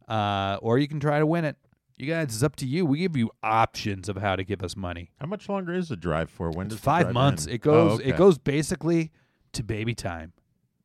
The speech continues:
Speaker 2: Oh,
Speaker 1: The
Speaker 2: your baby.
Speaker 1: It's gonna be
Speaker 2: Um, <laughs>
Speaker 1: my baby jump,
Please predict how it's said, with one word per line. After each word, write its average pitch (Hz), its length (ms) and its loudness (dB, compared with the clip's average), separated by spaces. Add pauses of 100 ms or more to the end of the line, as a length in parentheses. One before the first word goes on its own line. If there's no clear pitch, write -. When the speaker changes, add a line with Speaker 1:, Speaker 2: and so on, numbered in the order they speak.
(840)
Speaker 2:
Oh, 147 140 8
Speaker 1:
The 92 60 -2
Speaker 2:
your 104 200 -2
baby. 80 420 -4
Speaker 1:
It's 131 200 -2
gonna 143 220 4
be 123 160 0
Speaker 2:
Um, 104 140 -2
<laughs> 127 40 -10
Speaker 1:
my 131 220 4
baby 156 360 0
jump, 131 460 0